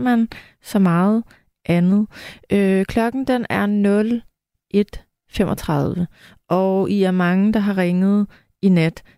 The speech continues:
Det sætter jeg stor pris på. I er også mange, der har skrevet beskeder, og jeg ser dem, og jeg vil også gerne prøve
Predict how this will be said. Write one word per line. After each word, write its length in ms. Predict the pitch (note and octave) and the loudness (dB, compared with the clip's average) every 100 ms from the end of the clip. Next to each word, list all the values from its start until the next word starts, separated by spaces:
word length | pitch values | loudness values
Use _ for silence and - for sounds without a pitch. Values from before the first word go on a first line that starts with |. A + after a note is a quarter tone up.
| - | -6
Det 100 | G3 | -4
sætter 220 | - F3+ | -2 0
jeg 160 | F3+ F#3 | 0 -2
stor 240 | - F#3 | -2 -4
pris 340 | - F3+ - - | -4 -8 -8 -6
på. 200 | F#3 - | -6 -4
I 120 | F#3+ | -2
er 80 | D#3+ | 0
også 240 | G3 G#3+ G#3 | 0 -2 -2
mange, 280 | F3+ F#3 | -2 0
der 60 | F#3+ | 0
har 100 | F#3 | -2
skrevet 460 | - F3 F3 E3+ - | -2 -2 0 -2 -4
beskeder, 500 | F3+ - F#3+ - - | -6 -2 0 0 -2
og 220 | F#2 F#3 | -2 -2
jeg 100 | F3+ | -4
ser 320 | - A3 - | -2 -2 -2
dem, 180 | - G#3+ - - _ | -6 -8 -10 -20 _
og 120 | - F3+ | -4 -2
jeg 80 | F3+ | 0
vil 80 | |
også 160 | F3+ - | -2 -2
gerne 200 | F#3+ F#3+ | -2 -2
prøve 460 | - F#3+ F#3 F#3+ | 0 0 2 0